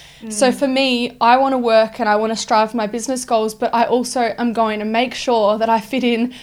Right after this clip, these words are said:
Speaker 1: travel and life
Speaker 2: Yeah.
Speaker 1: experiences, and I'm gonna say yes to things. So the biggest thing that this whole experience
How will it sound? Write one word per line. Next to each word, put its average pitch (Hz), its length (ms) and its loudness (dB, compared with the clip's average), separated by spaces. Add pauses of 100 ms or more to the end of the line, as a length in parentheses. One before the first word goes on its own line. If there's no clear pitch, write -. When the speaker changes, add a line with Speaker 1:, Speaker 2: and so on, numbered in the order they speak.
(100)
Speaker 1:
travel 226 400 0
and 226 100 -4
life 214 240 -2
Speaker 2:
Yeah. 247 40 -2
Speaker 1:
experiences, 214 800 -4
and 220 140 -2
I'm 226 160 0
gonna 226 220 2
say 233 200 0
yes 208 300 -2
to 240 120 -6
things. 196 360 -10
So 208 240 2 (600)
the 254 100 0
biggest 269 400 0
thing 240 380 0
that 208 340 0 (360)
this 247 200 0
whole 247 180 2
experience 226 720 -4